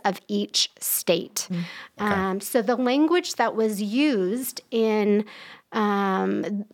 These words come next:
Speaker 1: creating or the leaked briefs that went out basically had nothing to do with abortion. It was, it was all about how this law was created, and it was created inappropriately, and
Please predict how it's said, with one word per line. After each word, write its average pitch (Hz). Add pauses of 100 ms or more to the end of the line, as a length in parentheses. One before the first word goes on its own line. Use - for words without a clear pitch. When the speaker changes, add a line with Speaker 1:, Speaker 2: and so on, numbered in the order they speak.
(140)
Speaker 1:
creating 240
or 214
the 208
leaked 214
briefs 214
that 202
went 196
out 185
basically 262
had 202
nothing 202
to 185
do 196
with 196
abortion. 180 (460)
It 220
was, 233 (100)
it 226
was 226
all 233
about 220
how 208
this 214
law 202
was 214
created, 220
and 202
it -
was 208
created 214
inappropriately, 240 (400)
and 214